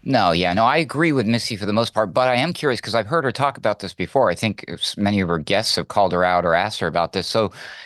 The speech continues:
'cause you've used to throw your support, I understand, in the past to, like, independent or third-party candidates,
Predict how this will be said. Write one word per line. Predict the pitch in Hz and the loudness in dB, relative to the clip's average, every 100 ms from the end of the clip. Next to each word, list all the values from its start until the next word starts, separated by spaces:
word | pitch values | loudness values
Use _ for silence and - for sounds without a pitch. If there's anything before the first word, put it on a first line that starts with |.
| - | -4
'cause | 156 | -2
you've | 143 143 | 0 -2
used | 156 202 202 | 0 0 0
to | 165 113 | 0 0
throw | 101 139 | -2 -2
your | 139 123 | 0 0
support, | 110 107 - 135 127 - | -4 -6 -2 0 2 0
I | 107 | 0
understand, | 107 95 - 104 95 | 0 -4 -4 -2 -2
in | |
the | 92 | -2
past | - 110 101 - | -4 -4 -4 -4
to, | 101 | -2
like, | 92 - | -2 -2
independent | 104 98 - 101 95 90 | -4 -2 -2 -2 0 0
or | 85 | -2
third-party | - 98 - 104 85 | 0 -2 0 -2 -2
candidates, | - 110 101 80 76 78 - - | -2 -2 -2 0 -2 -2 -4 -4